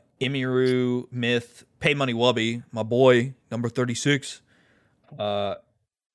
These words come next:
and Nihachu, I don't know who that is either. And then, then Tasteless and Artosis are the casters. It's on May twenty-eighth. Um, go watch, go watch Amaranth, um, for, for reasons, chat.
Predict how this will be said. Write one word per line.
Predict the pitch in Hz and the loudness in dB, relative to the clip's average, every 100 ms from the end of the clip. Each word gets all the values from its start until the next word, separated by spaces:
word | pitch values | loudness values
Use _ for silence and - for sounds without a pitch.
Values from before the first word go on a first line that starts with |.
| _ _ _ - | _ _ _ -12
and | 110 104 107 | -8 -8 -8
Nihachu, | 117 - 131 - 220 | -8 -8 -10 -10 -8
I | 123 | -8
don't | 123 | -6
know | 120 | -8
who | |
that | 110 107 | -8 -8
is | 110 107 | -8 -10
either. | 110 143 151 _ _ _ _ - | -8 -10 -12 _ _ _ _ -16
And | 113 | -10
then, | 120 117 110 | -8 -8 -8
then | 117 131 | -4 -4
Tasteless | - - 160 - 180 160 | -4 -8 -6 -6 -8 -8
and | 120 120 107 - | -8 -10 -10 -10
Artosis | 110 - - 123 - 98 - - | -10 -8 -8 -8 -8 -14 -14 -12
are | 104 | -12
the | 92 | -12
casters. | - 113 101 - 92 107 | -14 -12 -12 -14 -16 -16
It's | 107 | -10
on | 123 110 | -8 -4
May | 113 | -4
twenty-eighth. | 120 120 107 101 95 - _ _ _ _ _ _ | -6 -10 -8 -8 -10 -12 _ _ _ _ _ _
Um, | 92 98 95 92 127 | -10 -6 -6 -8 -2
go | 127 | 2
watch, | 151 147 139 - - | 4 4 0 -6 -10
go | 123 | -6
watch | 139 143 - | -2 -2 -2
Amaranth, | 120 127 113 101 95 - _ _ _ _ _ _ _ - | -4 -4 -4 -6 -10 -14 _ _ _ _ _ _ _ -12
um, | 107 101 98 95 95 104 _ _ _ _ _ _ _ _ _ _ _ _ | -6 -4 -6 -8 -12 -16 _ _ _ _ _ _ _ _ _ _ _ _
for, | 110 101 | -10 -10
for | - 107 | -8 -6
reasons, | 110 120 107 104 - | -2 -2 -4 -10 -8
chat. | - 101 101 | -4 -4 -6